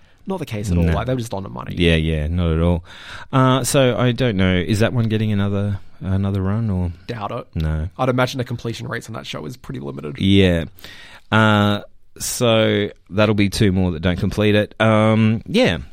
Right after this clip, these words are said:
Speaker 2: So there you go. Paul
Speaker 1: Yep.
Speaker 2: Rudd, Living with Yourself. Sorry, Paul, we didn't like it.
Speaker 1: Yeah.
Speaker 2: I'll still watch your next thing.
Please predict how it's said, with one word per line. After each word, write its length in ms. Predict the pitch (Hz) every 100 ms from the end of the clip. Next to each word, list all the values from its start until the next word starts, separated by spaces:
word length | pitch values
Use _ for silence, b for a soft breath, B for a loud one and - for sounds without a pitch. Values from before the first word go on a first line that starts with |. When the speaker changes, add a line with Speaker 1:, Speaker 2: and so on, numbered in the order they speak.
| -
Speaker 2:
So 100 | -
there 120 | 196
you 140 | 196 139
go. 220 | 135 85 85
Paul 140 | 185 165
Speaker 1:
Yep. 60 |
Speaker 2:
Rudd, 240 | 151 131 123
Living 260 | 117 131 120
with 160 | 110
Yourself. 520 | 110 - 101 101 - -
Sorry, 300 | - 135 92
Paul, 320 | - 101 98
we 80 | 95
didn't 220 | 90 85
like 200 | 78 73 -
it. 80 | - - b -
Speaker 1:
Yeah. 220 | 143 123 -
Speaker 2:
I'll 80 | 113
still 200 | - 113
watch 200 | 98 85
your 80 | 90
next 240 | 87 -
thing. 140 | 82